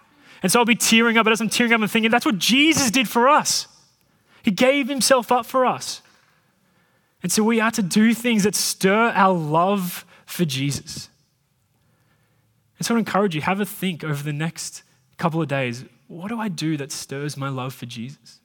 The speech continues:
And that's one way that we commune with God, by abiding in his love for us. There, there are many ways that we commune with God,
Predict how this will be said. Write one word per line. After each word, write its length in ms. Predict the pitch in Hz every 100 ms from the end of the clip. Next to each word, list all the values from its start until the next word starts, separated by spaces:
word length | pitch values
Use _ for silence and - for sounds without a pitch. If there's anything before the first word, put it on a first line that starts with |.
| _ _ _ _ _ _ _ _ _ _ _ _ _ _ _
And 80 | 175
that's 160 | 180
one 340 | 143 147 170 160
way 160 | 165
that 120 | 156
we 80 | 147
commune 680 | - - 127 127 147 156 139
with 220 | 131 -
God, 380 | - 104 101 131 _ _ _ _ _ -
by 120 | 160
abiding 920 | 151 - 135 143 175 196 196 190 175 -
in 220 | 165 160
his 480 | 156 165 151 147 147
love 640 | 120 120 139 156 120 123 - - _
for 280 | - 143 131
us. 400 | 127 - - - _ _ _ _ _ _ _ _ _ _ _ _ _ _ _ _ _ _ _ _ _ _ _ _ _ _ _ - -
There, 200 | 180 180
there 200 | 160 175
are 60 |
many 280 | 160 156 185
ways 360 | 160 143 139 127
that 80 | 120
we 100 | 120
commune 320 | - 117 117
with 160 | 117
God, 320 | - 82 80